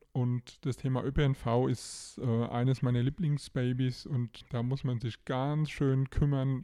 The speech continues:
grad eben, weil wir eben wollen, dass die Leute weniger Auto fahren und mehr auf Ö P N V umsteigen. Da müssen noch ganz dicke Bretter gebohrt werden. Aber eins nach dem anderen.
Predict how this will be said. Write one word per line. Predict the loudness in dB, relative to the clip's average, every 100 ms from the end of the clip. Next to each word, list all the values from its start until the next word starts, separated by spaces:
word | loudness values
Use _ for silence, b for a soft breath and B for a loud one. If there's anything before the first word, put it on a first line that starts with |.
| -8
grad | -2 0 0
eben, | 2 2 4
weil | 4 4 2
wir | 0
eben | 2 2
wollen, | 4 4 4 2
dass | 0
die | -2
Leute | 0 2 2 0
weniger | 2 2 0 -2
Auto | -2 0 0
fahren | 0 0 0
und | -2 -2
mehr | 0 -2 -2
auf | -4 -4
Ö | -4
P | 0 0
N | 0
V | -4 -4
umsteigen. | -2 0 0 -2 -4 -2 -2 -4 b b b b b b b
Da | -2 2
müssen | 2 2 0
noch | 0 -4
ganz | -2 0 -2 -4
dicke | -6 -6
Bretter | 0 0 0 -4
gebohrt | -6 -2 -2 -2
werden. | -2 -2 -2 -4 -8 b b b b b b b -18 -6
Aber | -2 2 2 0 -4 -18 -4
eins | 2 2 2
nach | 0
dem | 0
anderen. | 0 2 2 2